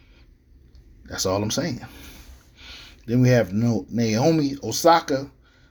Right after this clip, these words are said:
leaves her I M G sponsorship, which is, which is big. I M G's big boy in the game, to start her own company called Evolve. You know, she was going through the, uh, anxiety issues and everything, and I think she just didn't feel like I M G, like, had her back the way they should have had her back.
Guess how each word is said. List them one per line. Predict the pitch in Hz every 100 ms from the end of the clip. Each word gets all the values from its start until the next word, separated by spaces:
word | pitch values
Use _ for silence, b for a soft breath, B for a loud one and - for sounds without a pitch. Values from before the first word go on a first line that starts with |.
| -
leaves | 120 127 120
her | 127
I | 127 135
M | 127
G | 123 202
sponsorship, | 233 127 107 110 - 117 - -
which | 92 92
is, | 92 95 -
which | 101 110
is | 107
big. | 98 170 151 -
I | 107 123
M | 127
G's | 135 139 139
big | - 147 160
boy | 151 143
in | 139
the |
game, | 131 139 135 131 127 B B B -
to | 95
start | - 127
her | 120
own | 190 208
company | - 160 139 135
called | 143 123
Evolve. | 104 110 185 180 - - - - _ b b b -
You |
know, | 110
she | 117 156
was | 165
going | 156 151 143
through | 143
the, | 139 135 120 - 107 101 95
uh, | 101 - - - - - -
anxiety | 131 131 139 180 185 151
issues | 143 151 147 135
and | 139
everything, | 135 127 139 131
and | 120
I | 101 b b b b -
think | 262 247
she | - 247
just | 220 214
didn't | 220 208
feel | 214
like | 214 196
I | 196 214
M | 208
G, | 185 220 214
like, | 180
had | 160 180
her | 151
back | 170 196 -
the | 151
way | 156
they | 143
should | 139 202
have | 156
had | 127
her |
back. | 117 110 82